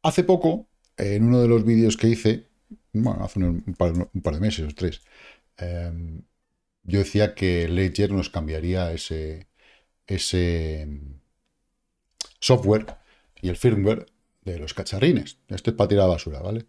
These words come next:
Esto ya lo podemos tirar a la basura. Hace, hace tiempo que lo podíamos tirar a la basura, pero ahora con más razón, precisamente por eso, ¿no? Eh, y la Unión Europea va a obligar a identificar todas las transacciones de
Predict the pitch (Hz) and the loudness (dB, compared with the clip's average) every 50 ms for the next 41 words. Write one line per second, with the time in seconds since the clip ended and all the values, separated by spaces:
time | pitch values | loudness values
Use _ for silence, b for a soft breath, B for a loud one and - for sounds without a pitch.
0 | _ _ - - 92 95 98 101 113 107 90 92 90 92 90 - 95 90 87 85 | _ _ -6 -2 0 2 4 4 4 4 2 2 0 0 0 0 0 0 0 0
1 | 82 101 107 95 - 101 101 - 123 123 135 123 135 131 120 113 104 101 95 90 | 2 2 2 2 2 0 -2 -2 2 2 4 4 4 4 4 4 4 4 4 4
2 | 98 101 98 92 - 101 95 92 92 95 95 - 113 104 - - - _ _ _ | 4 2 2 2 0 2 4 4 4 4 4 4 4 4 4 2 -2 _ _ _
3 | _ _ _ _ - 95 95 98 107 113 113 - 95 92 92 95 104 98 92 - | _ _ _ _ 0 2 4 6 6 6 4 4 4 4 4 4 4 4 2 4
4 | - 110 104 104 - 104 120 123 147 147 160 156 160 - 98 113 156 - - 87 | 4 2 4 4 2 2 4 4 4 4 4 2 2 2 4 4 2 2 0 -2
5 | 76 82 98 - - - B B B B B B B B B _ - 113 110 107 | -2 0 -2 -2 -2 -4 B B B B B B B B B _ 2 4 4 6
6 | 104 107 104 104 104 104 101 104 - - _ _ - 131 110 104 104 101 101 98 | 6 6 6 6 6 4 4 2 0 -2 _ _ 2 4 4 6 6 6 6 6
7 | 98 98 95 98 101 101 107 110 117 120 117 120 120 127 131 131 - - 104 117 | 6 6 6 6 6 6 6 6 6 6 4 6 6 6 6 4 2 0 4 6
8 | 135 151 143 117 107 95 98 95 90 117 131 - - - _ _ - - 139 139 | 6 6 6 6 6 6 6 6 6 6 4 4 0 -6 _ _ 0 2 4 4
9 | 131 127 110 110 110 - 107 - 117 120 120 - - _ - 175 180 180 175 170 | 4 4 2 0 0 -2 0 2 2 2 0 -2 -4 _ 4 4 6 6 6 4
10 | 151 156 151 143 131 - 131 131 127 131 120 - - 151 147 147 135 143 - - | 4 2 2 2 0 0 -2 0 0 0 -2 0 0 0 0 0 -2 -4 -8 -14
11 | _ _ - 101 95 110 120 - - - | _ _ -6 -4 0 2 2 0 0 -4